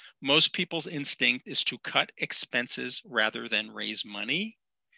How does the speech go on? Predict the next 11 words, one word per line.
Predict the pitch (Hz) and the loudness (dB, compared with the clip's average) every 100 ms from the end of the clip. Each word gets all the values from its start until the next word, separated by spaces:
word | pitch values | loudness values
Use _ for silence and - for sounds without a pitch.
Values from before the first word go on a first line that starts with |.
| _ _ _ | _ _ _
And | 139 131 | -2 2
then | 131 | 4
she | 143 165 | 4 2
says, | 151 117 117 123 - | 2 4 4 4 -2
"Resist | 131 127 - 139 - - | 0 0 2 4 2 2
this | 151 160 | 0 2
impulse | 151 190 147 131 - | -2 -4 -4 -2 -2
as | 135 | -4
much | - - - | -6 -8 -8
as | 147 | -6
possible." | 165 208 - - | -6 -4 -6 -6